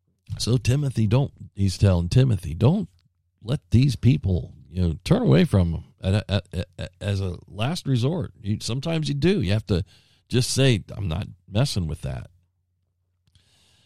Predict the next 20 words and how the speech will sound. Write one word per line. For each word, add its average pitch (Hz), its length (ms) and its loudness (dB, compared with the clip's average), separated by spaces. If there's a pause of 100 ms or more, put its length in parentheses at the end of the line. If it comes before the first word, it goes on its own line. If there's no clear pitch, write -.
(100)
We're 139 180 2
on 151 180 2
that, 95 360 2
uh, 85 320 4
haters 107 500 4
of 87 220 2
God 113 400 4
thing 90 280 4
that 82 120 0
these 87 180 0
people 120 340 0
seem 107 280 0
to 87 80 0
have. 98 380 2
Let's 104 200 -2
look 113 180 2
at 92 140 0 (340)
Romans 113 520 6
one 113 280 2
thirty. 156 520 -4